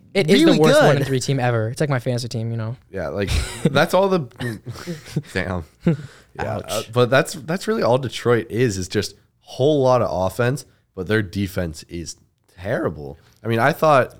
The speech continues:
Speaker 3: uh, what's his name would go in there and change that around, but Hutchinson's just not.
Speaker 1: He played good in the beginning.
Speaker 3: Yeah, he,
Speaker 1: Um,
Speaker 3: he had a good game with three sacks, but where has he been since then? Like,
Speaker 1: Yeah.
Speaker 3: I, he is nowhere
Speaker 2: I
Speaker 3: to
Speaker 2: think
Speaker 3: be
Speaker 2: the
Speaker 3: found.
Speaker 2: Lions clean some things up this week, and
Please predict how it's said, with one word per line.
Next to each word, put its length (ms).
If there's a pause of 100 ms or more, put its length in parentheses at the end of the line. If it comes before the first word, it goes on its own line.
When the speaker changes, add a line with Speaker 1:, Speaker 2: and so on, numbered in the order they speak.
(140)
Speaker 3:
uh, 220
what's 240
his 180
name 180
would 140
go 200
in 100
there 300 (500)
and 400
change 320
that 160
around, 520
but 360
Hutchinson's 680
just 220 (600)
not. 180
Speaker 1:
He 60
played 180
good 80
in 60
the 60
beginning. 400 (120)
Speaker 3:
Yeah, 280
he, 80
Speaker 1:
Um, 40
Speaker 3:
he 140
had 140
a 60
good 260
game 220
with 120
three 180
sacks, 480 (300)
but 120
where 220
has 140
he 80
been 260
since 300
then? 340 (120)
Like, 200
Speaker 1:
Yeah. 260
Speaker 3:
I, 60
he 100
is 140
nowhere 320
Speaker 2:
I 60
Speaker 3:
to 60
Speaker 2:
think 120
Speaker 3:
be 40
Speaker 2:
the 40
Speaker 3:
found. 120
Speaker 2:
Lions 260
clean 200
some 200
things 220
up 200
this 180
week, 220
and 300